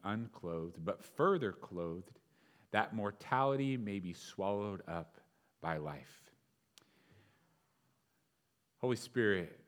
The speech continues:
more than anything, we want you to teach us the truth, the truth about Jesus.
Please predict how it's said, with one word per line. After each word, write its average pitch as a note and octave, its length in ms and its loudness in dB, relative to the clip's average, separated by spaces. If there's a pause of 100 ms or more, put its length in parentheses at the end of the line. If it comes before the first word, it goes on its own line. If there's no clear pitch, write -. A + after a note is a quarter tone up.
(500)
more A#2 200 0
than G#2+ 140 0
anything, F#2+ 520 -2
we G2 140 0
want F#2 320 -2
you F#2+ 180 -2
to E2 220 -2 (800)
teach - 260 -4
us E2+ 140 -8
the F2 120 -12
truth, - 540 -12 (480)
the F2+ 80 -12
truth G2 380 -4
about F2 360 -4
Jesus. - 600 -10